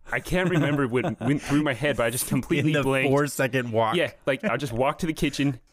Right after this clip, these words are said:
Speaker 1: opened the new bag, <laughs> and started munching. And Dad walked in, like, ten seconds later, like, "What the? Are you serious?" <laughs>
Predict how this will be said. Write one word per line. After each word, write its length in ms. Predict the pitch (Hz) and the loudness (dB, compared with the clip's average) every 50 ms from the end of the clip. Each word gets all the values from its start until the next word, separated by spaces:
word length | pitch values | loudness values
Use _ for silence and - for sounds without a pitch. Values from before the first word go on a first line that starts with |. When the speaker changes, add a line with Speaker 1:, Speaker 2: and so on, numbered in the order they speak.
| _ _ _ _ _ - | _ _ _ _ _ -4
Speaker 1:
opened 420 | - 127 185 175 - 196 190 190 | 0 0 0 2 0 0 0 0
the 60 | 180 190 | 0 2
new 200 | 180 180 180 160 | 2 2 2 2
bag, 240 | 143 151 131 - - | 2 0 0 0 2
<laughs> 840 | 208 214 240 196 - 254 294 262 - 214 226 - - 226 233 - - | 0 0 0 2 2 2 2 0 0 0 -2 -2 -2 -2 -2 -2 -2
and 180 | 226 233 - 175 | -2 -2 -2 -2
started 200 | 220 185 180 170 | -2 0 0 0
munching. 340 | 160 175 180 190 175 185 175 - - - 285 302 - - - | 0 0 0 0 0 0 -2 -2 -2 -4 -6 -6 -8 -8 -4
And 160 | - 151 151 | -4 -2 0
Dad 160 | 165 175 190 185 | 2 2 2 2
walked 200 | 180 185 - 285 | 0 0 0 0
in, 100 | 175 165 | 0 0
like, 220 | 170 165 165 - | 0 0 -2 -2
ten 200 | - - 180 170 | -2 -2 0 0
seconds 240 | 170 196 170 170 160 | 0 0 0 0 0
later, 180 | 180 175 160 156 | 0 2 2 2
like, 180 | 151 147 - - - - _ _ _ | 0 0 -4 -10 -20 -20 _ _ _
"What 400 | - 104 117 196 392 466 - - | -10 -4 0 0 0 0 -2 -2
the? 80 | - 415 - - - - - - - | -4 -4 -4 -8 -20 -20 -14 -6 -2
Are 100 | 104 170 | -2 0
you 160 | 185 196 240 | 2 2 0
serious?" 600 | - - - - 185 233 285 - - - 294 269 | 0 0 0 0 0 0 0 0 2 2 2 2
<laughs> 260 | - 143 - 262 - | 2 2 0 0 0